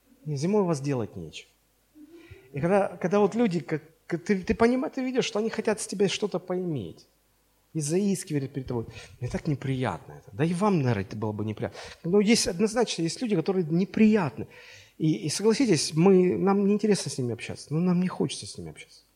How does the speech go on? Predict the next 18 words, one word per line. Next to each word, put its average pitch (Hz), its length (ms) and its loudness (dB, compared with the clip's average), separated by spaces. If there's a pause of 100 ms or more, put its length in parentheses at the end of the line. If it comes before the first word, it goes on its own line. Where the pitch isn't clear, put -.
Они 139 220 2
иногда 156 240 6
настойчивы 147 640 2
очень, - 220 -6 (500)
но, 143 360 2
но 143 140 4
м-, 185 520 -2 (580)
мы 139 140 -2
всячески 175 640 -4
уходим. 170 480 -4 (360)
У 175 200 2
Бога 233 280 6
тоже 196 340 2
есть 151 160 -2
люди, 214 200 -2
которые 190 360 2
ему 202 120 0
неприятны. 208 800 0